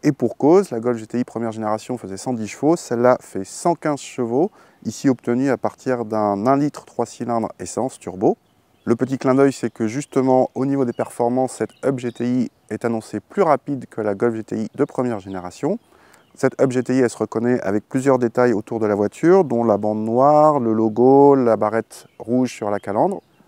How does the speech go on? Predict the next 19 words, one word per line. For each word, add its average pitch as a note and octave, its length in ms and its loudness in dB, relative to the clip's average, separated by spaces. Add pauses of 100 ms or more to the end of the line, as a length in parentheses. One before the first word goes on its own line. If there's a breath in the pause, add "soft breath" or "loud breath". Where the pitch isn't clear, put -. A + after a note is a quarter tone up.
(180 soft breath)
Ses - 120 -6
concurrentes C#3 460 0
les C3 80 -2
plus - 140 -10
directes, C3 360 2
c'est B2 280 -2
la A2+ 180 4
Twingo D3+ 400 0
G B2+ 180 -4
T C3+ 380 -2
et C3+ 320 -2
la A2 180 -4
Smart B2 300 -2 (160)
four - 260 -4
four B2 340 0
Brabus, G#2 680 -4 (240)
qui - 100 -4
utilisent C3 480 0
un, G#2+ 140 -2